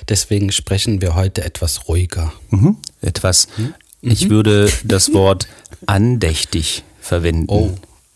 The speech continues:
Speaker 1: sehr schön.
Speaker 2: Ja.
Speaker 1: Mein lieber Freund, wie geht es dir?
Speaker 2: Mir geht es gut, vielen Dank. Ähm, das ist natürlich jetzt auch wieder so eine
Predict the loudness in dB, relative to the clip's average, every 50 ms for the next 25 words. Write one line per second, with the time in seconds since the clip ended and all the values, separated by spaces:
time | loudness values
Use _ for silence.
0 | -16 -14 -12 -8 -8 -8 -6 -6 -6 -6 -4 -4 -4 -4 -6 -8 -12 -20 -20 -20
1 | _ _ _ _ _ -20 -10 -8 -6 -6 -6 -10 -12 -12 -12 -12 -12 -14 -16 -18
2 | -20 -20 _ _ -4 -2 0 0 0 0 -2 -2 0 0 -2 -2 -4 -4 -2 0
3 | 0 0 -2 -2 -6 -12 -18 -12 -10 -10 -6 -4 -4 -4 -4 -4 -8 -6 -6 -6
4 | -6 -4 -4 -2 -4 -4 -6 -12 -20 -20 -20 -20 _ _ _ _ -20 -20 -4 -2
5 | 0 2 2 2 2 0 -2 -2 -2 -2 -2 -2 0 2 2 4 4 4 2 2
6 | 0 0 -2 -4 -6 -10 -18 _ _ _ _ _ -20 -20 -20 -18 -18 -18 -18 -18
7 | -20 -20 -16 _ -2 0 2 4 4 4 4 4 2 2 0 -4 -10 _ _ _
8 | _ _ _ _ _ -4 -2 -2 0 0 0 2 2 0 0 0 0 0 0 0
9 | -2 -4 -4 -4 -4 -2 -2 -2 -2 -2 -2 -2 -2 -2 -2 -2 -4 -6